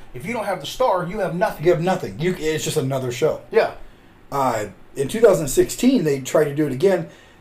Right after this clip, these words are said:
Speaker 2: Uh, M. Night Shyamalan
Speaker 1: That wouldn't have fucking worked. 'Cause
Speaker 2: wanted
Speaker 1: his
Speaker 2: to
Speaker 1: shit
Speaker 2: do
Speaker 1: is,
Speaker 2: it.
Speaker 1: I think his shit sucks.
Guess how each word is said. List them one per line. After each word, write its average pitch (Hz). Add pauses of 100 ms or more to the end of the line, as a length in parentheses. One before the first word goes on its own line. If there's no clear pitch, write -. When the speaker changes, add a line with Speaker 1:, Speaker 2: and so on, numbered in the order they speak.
(200)
Speaker 2:
Uh, 113 (300)
M. 180
Night 160
Shyamalan 143 (720)
Speaker 1:
That 190
wouldn't 180
have -
fucking 139
worked. 135
'Cause 139
Speaker 2:
wanted 165
Speaker 1:
his 156
Speaker 2:
to -
Speaker 1:
shit 127
Speaker 2:
do 123
Speaker 1:
is, -
Speaker 2:
it. - (180)
Speaker 1:
I 247
think 277
his 214
shit -
sucks. -